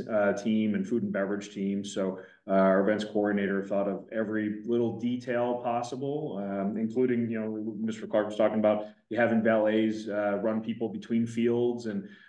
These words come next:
uh, making sure that we have people staffed appropriately. Uh, and then obviously our, our culinary team, uh, Chef Joe Piazza was, was thrilled to, to show off a little bit and, uh, produce some, some wonderful lunches and, and just a beautiful champions dinner. So,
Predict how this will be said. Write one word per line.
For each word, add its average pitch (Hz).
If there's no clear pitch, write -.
uh, 107
making 110
sure 117
that 110
we 110
have 110
people 107
staffed 110
appropriately. 110
Uh, 110
and 117
then 117
obviously 113
our, 104
our 104
culinary 113
team, 107
uh, 104
Chef 104
Joe 107
Piazza 104
was, 98
was 104
thrilled 107
to, 104
to 120
show 117
off 110
a 120
little 123
bit 131
and, 107
uh, 107
produce 110
some, 104
some 110
wonderful 110
lunches 113
and, 104
and 107
just 101
a 98
beautiful 107
champions 101
dinner. 107
So, 98